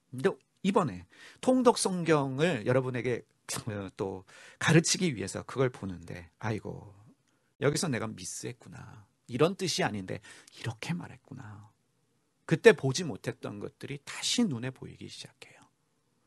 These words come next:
"이런 하나님의 의도가 아니었는데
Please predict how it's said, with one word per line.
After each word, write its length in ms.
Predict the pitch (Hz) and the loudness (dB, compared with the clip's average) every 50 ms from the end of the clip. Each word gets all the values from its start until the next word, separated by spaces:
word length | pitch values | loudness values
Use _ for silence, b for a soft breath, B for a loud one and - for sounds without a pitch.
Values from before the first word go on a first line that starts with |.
| B B B B B B B | B B B B B B B
"이런 300 | 147 151 180 220 240 240 | 2 6 6 6 6 4
하나님의 420 | 214 - 220 233 226 220 214 208 | 2 2 2 4 4 4 4 4
의도가 400 | 151 131 131 - 135 131 160 151 | 4 2 0 0 0 0 2 2
아니었는데 840 | 120 101 101 98 98 98 92 90 87 87 90 - 156 131 92 95 | 0 0 -4 -8 -10 -10 -12 -14 -14 -10 -4 -2 -2 -2 -4 -8